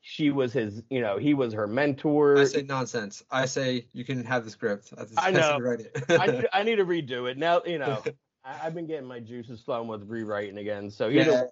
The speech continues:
Speaker 2: it's like, I got, like, so many things I wanna do. It's just, like, it's a matter of just doing 'em, you know, it's like
Speaker 1: Yeah.
Speaker 2: what order to do 'em in and how to manage. Like, I'm, I'm really, it's hard to, like, you can
Speaker 1: I
Speaker 2: want
Speaker 1: found a
Speaker 2: do so many different
Speaker 1: hotel
Speaker 2: things.
Speaker 1: that I wanted. Yeah.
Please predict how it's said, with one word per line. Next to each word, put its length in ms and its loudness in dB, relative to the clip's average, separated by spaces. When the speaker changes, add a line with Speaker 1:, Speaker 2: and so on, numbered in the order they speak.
Speaker 2:
it's 120 -12
like, 380 0
I 100 0
got, 180 2
like, 120 -4
so 100 -8
many 140 -6
things 200 -6
I 40 -4
wanna 180 -6
do. 360 -6
It's 120 -12
just, 180 -14
like, 280 -4
it's 100 -16
a 40 -6
matter 320 -2
of 100 -14
just 180 -20
doing 260 -2
'em, 300 -8
you 120 -8
know, 140 -4
it's 120 -8
like 80 2
Speaker 1:
Yeah. 140 4
Speaker 2:
what 120 0
order 200 2
to 60 -4
do 180 2
'em 120 -4
in 260 0
and 300 -8
how 180 -2
to 240 -4
manage. 480 -6
Like, 220 -8
I'm, 200 0
I'm 140 -2
really, 300 4
it's 120 -10
hard 220 4
to, 60 2
like, 300 0
you 100 -14
can 120 0
Speaker 1:
I 60 4
Speaker 2:
want 160 8
Speaker 1:
found 100 4
a 40 4
Speaker 2:
do 40 4
so 160 2
many 140 2
different 120 -2
Speaker 1:
hotel 280 6
Speaker 2:
things. 40 -8
Speaker 1:
that 100 2
I 60 4
wanted. 440 -2
Yeah. 340 -4